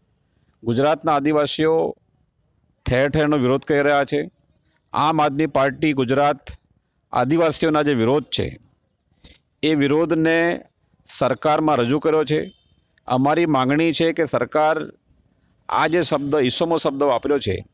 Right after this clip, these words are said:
એના માટે ગુજરાતના એક કરોડ આદિવાસીઓની માફી માંગે અને જાહેરાત કરે કે ભવિષ્યમાં આવો અપમાનજનક શબ્દ વાપરશે નહીં. અમને ખબર નથી પડતી કે સરકાર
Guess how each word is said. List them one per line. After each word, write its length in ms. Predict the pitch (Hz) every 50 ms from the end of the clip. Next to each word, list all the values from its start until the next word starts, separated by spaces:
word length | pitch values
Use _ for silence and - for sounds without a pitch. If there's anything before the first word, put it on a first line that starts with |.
| _ _ _ _ _ _ _ _ -
એના 260 | 127 135 135 156 160
માટે 280 | 156 151 151 135 156
ગુજરાતના 580 | 151 135 123 110 127 135 143 143 - - 147 139
એક 160 | 131 139 -
કરોડ 280 | - 143 139 143 143 135
આદિવાસીઓની 920 | 131 120 117 131 131 131 120 - - 131 127 131 131 131 123 110 - - _ _ _ _ _ _ _ _ _ _
માફી 360 | 131 120 117 110 107 - 147
માંગે 400 | 147 147 147 143 147 147 156 160 175 - _ _ _ - - - - - - - - -
અને 600 | - 131 135 139 143 160 165 165 165 170 170 - - - _ _ _ _ _ _ _ _ _ _ _ _ _ _ _ - -
જાહેરાત 520 | 120 135 131 131 143 151 160 180 180 - -
કરે 360 | 165 127 113 98 - - - _ _ _ _ -
કે 60 | -
ભવિષ્યમાં 680 | 120 110 110 127 156 151 - - 175 156 156 151 143
આવો 400 | 139 135 139 143 135 120 104 92 - _ _ _ _ _ _ _ _ -
અપમાનજનક 760 | 117 117 123 131 139 147 156 160 165 147 151 143 151 147
શબ્દ 260 | - - 143 123 127 143
વાપરશે 480 | 139 127 117 - 139 135 123 - 139
નહીં. 200 | 101 98 90 - - _ _ _ _ _ _ _ _ _ _ _ _ _ _ -
અમને 400 | 135 135 143 160 165 180 185 185
ખબર 280 | - - 156 156 185
નથી 200 | 185 190 175 190
પડતી 300 | 180 185 185 175 160 175
કે 120 | 160 185 175
સરકાર 580 | - 151 135 139 - 165 175 175 180 170 165